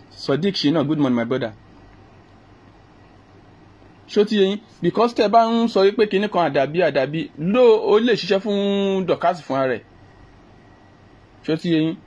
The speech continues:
Ẹ̀hẹ́n. But pé àdàbí ṣiṣẹ́ fún, fún mi. So, ẹ má máa jẹ́ kí àwọn bí àbí warriors tó wà níbí báyìí kọ́ máa rí pé à ń attack Yèyé Mẹ́ṣọ̀ or something. So, that means ẹ jẹ́ ká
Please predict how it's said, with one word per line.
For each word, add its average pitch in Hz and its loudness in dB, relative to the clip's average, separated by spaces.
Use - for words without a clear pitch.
Ẹ̀hẹ́n. 120 -8
But 147 4
pé 196 6
àdàbí 147 2
ṣiṣẹ́ 165 -2
fún, 165 -2
fún 165 -8
mi. 143 -2
So, - -4
ẹ 147 2
má 185 0
máa 160 0
jẹ́ 170 -2
kí - 0
àwọn 143 2
bí 165 0
àbí 160 0
warriors 170 4
tó 135 0
wà 156 4
níbí 139 0
báyìí 123 0
kọ́ 156 -2
máa 139 0
rí 151 -2
pé 165 -2
à 127 0
ń 151 0
attack 131 0
Yèyé 123 0
Mẹ́ṣọ̀ 147 -2
or 117 0
something. 135 -4
So, - -2
that 131 0
means 117 -2
ẹ - -4
jẹ́ 139 0
ká 143 0